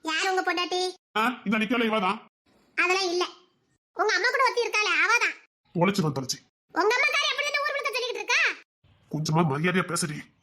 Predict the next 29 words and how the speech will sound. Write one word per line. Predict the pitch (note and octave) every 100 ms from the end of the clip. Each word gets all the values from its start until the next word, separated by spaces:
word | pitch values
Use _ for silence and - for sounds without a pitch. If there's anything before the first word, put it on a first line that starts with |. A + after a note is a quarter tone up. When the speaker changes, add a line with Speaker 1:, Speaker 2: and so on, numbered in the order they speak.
| _ _ -
Speaker 1:
ஆமா, | F#4 - -
அவளுக்கு | F4 F4 D#4
மரியாதை | E4+ F4 E4
தான் | G4
ஒரு | - E4
கேடு. | F4 - _ -
Speaker 2:
நீ | A3+ F#3
எப்ப | - F4
இருந்து | E4+ D#4+
இப்படி | C#4+ C4
மாறின? | C4 A#3 G3+ C4 C4+ _ -
இங்க | G3
பாரு, | G#3+ F#3
நீ | G#3
இப்படி | G3
பேசுறது | G#3 A3 B3+
எங்க | G#3+
அம்மா | A#3+
காதுக்கு | A3 A3 F3
போயிருக்கு. | A3+ A#3+ A3 - _ - C#4
Speaker 1:
அம்மா, | B3 C#4 E4 C4+
அம்மா, | C#4+ D#4+ F4
அம்மா. | C4+ E4 E4 -
சீ, | C5 A#4+ - _ _ -
எப்ப | - - -
பாரு | C4 D4 B3
அம்மா, | D4 D4
அம்மா | B3+ B3+
நிக்கட்டே. | B3 C4